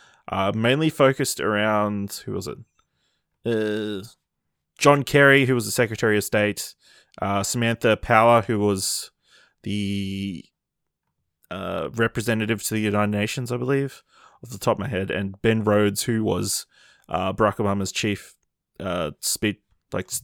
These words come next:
key speechwriter person. Um, there wasn't a lot of information in this. It was kind of, obviously it's, you can't do much, I guess, with,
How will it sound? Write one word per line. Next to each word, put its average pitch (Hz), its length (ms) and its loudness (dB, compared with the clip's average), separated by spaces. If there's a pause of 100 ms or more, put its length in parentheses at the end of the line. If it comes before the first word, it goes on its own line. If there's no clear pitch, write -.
key 120 180 0
speechwriter 104 840 -2 (500)
person. 101 380 0 (540)
Um, 98 520 -2 (720)
there 226 160 10
wasn't 240 260 6
a 143 60 6
lot 117 320 6
of 156 100 6
information 180 480 2
in 190 80 2
this. 196 220 0
It - 20 0
was 123 140 0
kind 113 160 2
of, - 280 -20
obviously 110 300 0
it's, 104 220 -4 (280)
you 113 200 -6
can't 117 400 0
do 127 240 2
much, - 640 -2 (360)
I 123 140 2
guess, 139 500 0
with, 147 180 -4